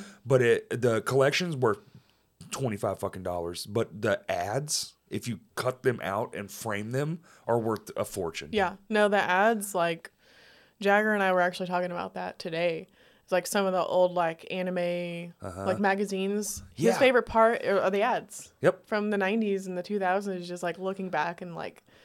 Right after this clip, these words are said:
Speaker 2: just reliving that time of being
Speaker 1: Ah,
Speaker 2: a kid
Speaker 1: yes.
Speaker 2: and,
Speaker 1: Yep.
Speaker 2: like, it's, it's really special for him to look through those, like, old anime magazines.
Speaker 1: Oh, yeah, for sure. I just saw a, uh, somebody sent me a YouTube clip, had the,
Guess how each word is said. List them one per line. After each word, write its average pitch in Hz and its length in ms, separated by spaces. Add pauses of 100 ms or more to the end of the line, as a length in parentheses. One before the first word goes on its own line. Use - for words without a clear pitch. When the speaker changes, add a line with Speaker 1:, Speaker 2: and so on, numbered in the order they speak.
(460)
Speaker 2:
just 202 260
reliving 175 580
that - 220
time 165 460
of - 260 (880)
being 202 160
Speaker 1:
Ah, 180 40
Speaker 2:
a 170 40
kid 190 280
Speaker 1:
yes. 170 160
Speaker 2:
and, 160 160
Speaker 1:
Yep. 104 280 (280)
Speaker 2:
like, 185 200
it's, 220 320
it's 208 180
really 226 180
special 185 400
for 156 160
him 151 240
to 151 80
look 147 180
through 151 160
those, 143 220
like, 143 180 (120)
old - 200
anime 135 320
magazines. 165 680
Speaker 1:
Oh, - 160
yeah, 131 200 (140)
for - 180
sure. - 360
I 143 60
just 160 220
saw 98 400 (280)
a, - 40
uh, 87 260 (380)
somebody 120 320
sent 131 240
me 107 80
a 95 100
YouTube 110 320
clip, 104 220
had 107 180
the, 92 200